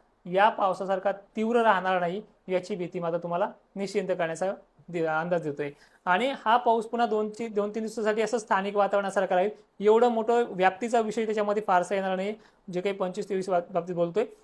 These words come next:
आपण रोजच लाईव्ह घेणार आहे, रोजच या विषयावरती बोलणार आहोत, पण हा अंदाज अगोदर देणं हे तुम्हाला महत्त्वाचं होतंय.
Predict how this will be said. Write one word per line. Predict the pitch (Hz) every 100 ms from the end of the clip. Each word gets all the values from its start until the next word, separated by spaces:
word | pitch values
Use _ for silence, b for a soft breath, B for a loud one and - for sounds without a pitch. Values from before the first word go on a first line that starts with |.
| _
आपण | 170 175 196
रोजच | 180 196 220
लाईव्ह | 233 220 208
घेणार | 190
आहे, | 202 202
रोजच | 208 190 220
या | 202
विषयावरती | 202 202 185 190
बोलणार | 180 180 170
आहोत, | 170 220 b b _
पण | 190
हा | 185 196
अंदाज | 185 190 190
अगोदर | 175 175 208 233
देणं | 196 185 202 B _ 208
हे |
तुम्हाला | 208 185 185
महत्त्वाचं | 185 175 175 170 170
होतंय. | 151 151